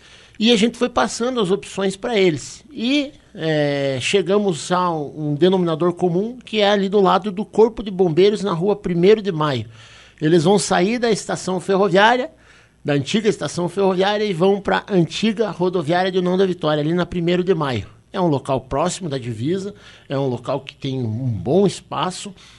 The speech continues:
a rua vai ser fechada ali nos sábados, e eu acho que vai, vai ficar um local bom, um local fixo e vai comportar todo mundo.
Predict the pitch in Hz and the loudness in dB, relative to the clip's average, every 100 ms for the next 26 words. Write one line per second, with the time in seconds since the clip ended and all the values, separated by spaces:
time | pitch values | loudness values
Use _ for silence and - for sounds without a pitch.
0 | - - 175 131 160 185 165 - 156 - | -20 0 0 4 6 6 6 0 -6 -4
1 | 127 - 101 139 202 160 139 156 131 - | -4 -4 -2 0 0 -2 -2 -2 -4 -6
2 | - 117 143 196 190 - - - - - | -10 -4 -2 -2 -8 -12 -20 -20 -20 -20
3 | _ 160 151 156 156 151 147 139 160 165 | _ 2 4 6 4 4 4 0 0 -2
4 | 160 180 165 170 175 160 143 156 - - | 0 -2 0 2 2 2 0 -4 -4 -6
5 | 170 170 151 160 120 113 160 202 208 185 | -2 -2 -2 -4 -4 0 2 2 2 -4
6 | 151 127 - 143 151 135 107 - - 180 | -6 -8 -6 -4 -2 -4 -8 -12 -2 -2
7 | 202 - - 170 185 170 143 160 165 175 | -2 -6 -10 -4 -2 -2 -2 -6 -6 -8
8 | 170 - 156 165 170 143 | -8 -8 -10 -10 -8 -10